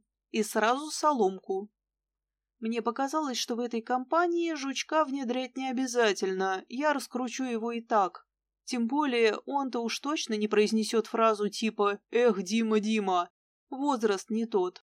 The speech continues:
А уж если быть до конца откровенной, то я просто не очень верила в то, что Дмитрий Петрович погиб от руки конкурента. Не знаю почему, но не верила.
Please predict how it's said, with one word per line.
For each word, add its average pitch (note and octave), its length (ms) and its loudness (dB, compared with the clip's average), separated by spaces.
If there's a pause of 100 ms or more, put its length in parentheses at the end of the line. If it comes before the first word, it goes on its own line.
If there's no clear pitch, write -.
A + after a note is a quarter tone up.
(340)
А A3+ 180 8
уж A3+ 180 2
если B3 340 -2
быть A3 200 -2
до G#3+ 100 8
конца A#3 420 4
откровенной, D#4 840 2
то F4+ 100 -10
я D#4 200 0
просто D4+ 340 -2
не D4 180 -4
очень A3+ 520 -4
верила C4 500 -2
в - 80 -16
то, C#4+ 120 -2
что C4+ 160 -4
Дмитрий A#3+ 360 -4
Петрович D4+ 560 -2
погиб A#3+ 380 0
от C4 120 -2
руки A#3+ 280 -4
конкурента. A3+ 960 -2 (300)
Не A#3 180 -2
знаю C#4 380 2
почему, D4 460 0
но D4 120 -2
не D4 240 -8
верила. G3 720 2